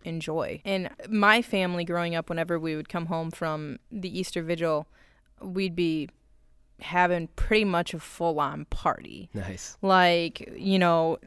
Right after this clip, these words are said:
Speaker 1: blasting hymns that had Alleluia, dancing around. We would say to each other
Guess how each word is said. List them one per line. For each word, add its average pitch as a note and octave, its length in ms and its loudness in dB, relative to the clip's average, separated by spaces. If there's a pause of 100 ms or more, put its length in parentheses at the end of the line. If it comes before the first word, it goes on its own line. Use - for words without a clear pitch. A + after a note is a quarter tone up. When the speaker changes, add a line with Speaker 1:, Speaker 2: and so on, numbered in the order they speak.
(100)
Speaker 1:
blasting G3+ 960 4
hymns G3+ 480 6
that F3 160 6
had F3+ 220 8
Alleluia, F#3+ 1000 8
dancing G3+ 420 2
around. F3+ 760 2
We F#3+ 180 4
would F3+ 100 0
say F3+ 200 2
to F3+ 80 0
each E3+ 180 -2
other E3+ 380 4